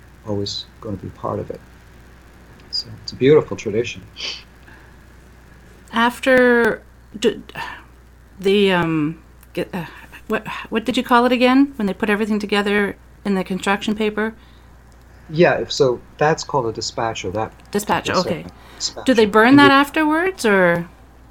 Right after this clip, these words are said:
Speaker 1: Yes, that's,
Speaker 2: Okay.
Speaker 1: um, so if you think about dispatching, right?
Speaker 2: Mm-hmm.
Speaker 1: So y-, you're building it, and then you dispatch, or despacho goes to fire, and fire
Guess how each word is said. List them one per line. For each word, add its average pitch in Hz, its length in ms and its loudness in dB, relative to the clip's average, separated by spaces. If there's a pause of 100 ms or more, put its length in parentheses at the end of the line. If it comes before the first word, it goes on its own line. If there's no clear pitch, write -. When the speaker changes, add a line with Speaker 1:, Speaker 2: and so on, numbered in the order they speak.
(240)
Speaker 1:
Yes, 180 260 0
that's, - 300 -4
Speaker 2:
Okay. 233 240 4
Speaker 1:
um, - 60 -12 (260)
so 143 260 -2
if 139 100 -4
you 165 60 4
think 180 160 0
about 151 280 2
dispatching, 139 720 -4 (600)
right? 120 180 -12 (340)
Speaker 2:
Mm-hmm. 214 160 -2
Speaker 1:
So 120 280 0 (200)
y-, 139 220 -12
you're 131 180 -2
building 147 440 2
it, 123 100 -6
and 120 120 -4
then 131 340 -2
you 120 180 -10
dispatch, 127 680 -6
or 123 80 -6
despacho 135 640 -4 (560)
goes 131 300 0
to - 120 -12
fire, 107 600 -4
and 107 140 -6
fire 120 560 -2